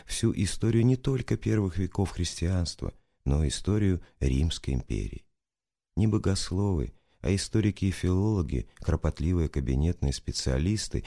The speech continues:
изучавшие каждое слово, каждую чёрточку в дошедших до нас памятниках, не могли отодвинуть время написания книг Нового Завета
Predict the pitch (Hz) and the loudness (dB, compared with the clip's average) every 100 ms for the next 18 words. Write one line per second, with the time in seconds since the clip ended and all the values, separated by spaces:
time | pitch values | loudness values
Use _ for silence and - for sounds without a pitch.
0 | - 73 76 85 87 76 - 67 - 73 | -4 -2 0 0 0 0 -2 -4 -2 -2
1 | 62 65 62 - 65 95 90 67 - - | 0 -2 -4 -4 -2 0 0 -4 -8 -4
2 | 85 76 65 69 - - 101 107 82 - | 0 0 2 0 0 0 0 0 -6 -4
3 | 73 73 - 76 - 71 65 69 67 - | -2 -2 -2 -4 -2 -2 0 0 0 -2
4 | - 67 64 62 60 57 - - - 85 | 0 2 0 -2 -4 -6 -8 -20 -2 2
5 | 104 117 101 98 127 135 - 64 73 65 | 4 4 2 2 0 -2 -4 -2 0 0
6 | 67 69 62 65 64 65 62 58 60 - | 2 0 0 -2 0 2 0 -2 -4 -2
7 | 60 60 57 64 64 - 64 62 52 50 | -2 -2 -2 -2 -2 0 0 0 -2 -4
8 | 55 57 95 107 57 | -2 -2 -2 -4 -6